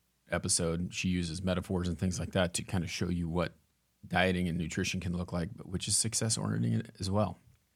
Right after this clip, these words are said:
I talked about brushing your teeth every single day. And, like, as you set that goal, if you forgot, and this is, this goes along with everyone who's making this New Year's resolution, okay?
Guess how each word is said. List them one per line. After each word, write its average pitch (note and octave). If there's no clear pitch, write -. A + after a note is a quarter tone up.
I -
talked F2+
about F2
brushing F2+
your E2
teeth F#2
every F2
single F#2
day. F2
And, F#2+
like, F2+
as G2+
you G2
set F#2+
that F#2+
goal, F#2
if G2
you G#2+
forgot, F2
and G2
this A2+
is, G#2
this C3+
goes A#2
along G#2
with F2
everyone F2+
who's F2
making E2+
this -
New E2
Year's B1
resolution, -
okay? F2